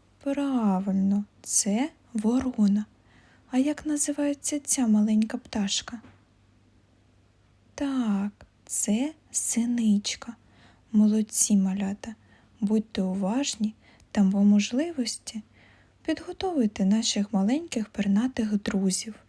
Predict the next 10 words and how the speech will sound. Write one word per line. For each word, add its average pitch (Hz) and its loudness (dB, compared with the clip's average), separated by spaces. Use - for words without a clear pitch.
бо 208 2
і 196 4
взимку 302 -2
їм 185 2
дуже 196 0
холодно 220 -4
та 247 -2
голодно. 214 -4
А 214 -2
зараз 247 -4